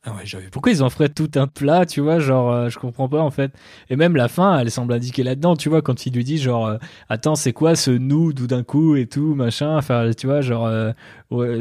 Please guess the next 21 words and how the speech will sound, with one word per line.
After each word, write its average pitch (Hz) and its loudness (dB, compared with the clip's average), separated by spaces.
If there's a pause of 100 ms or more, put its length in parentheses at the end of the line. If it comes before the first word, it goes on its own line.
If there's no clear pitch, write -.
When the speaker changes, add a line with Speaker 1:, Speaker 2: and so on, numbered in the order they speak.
(120)
Speaker 2:
il, 151 -6
j'ai 135 0
l'impression 156 2
que 135 0
tout 208 0
était 156 0
dans 143 2
le 139 -2
vocabulaire 143 2
du 156 -2
couple. 165 0
Après, 156 0
c'est 135 -4
peut-être 123 -2
juste 135 -4
pour 131 0
l'humour, 156 4
tu - -6
vois, 131 0
mais, 113 -2
euh, 107 -4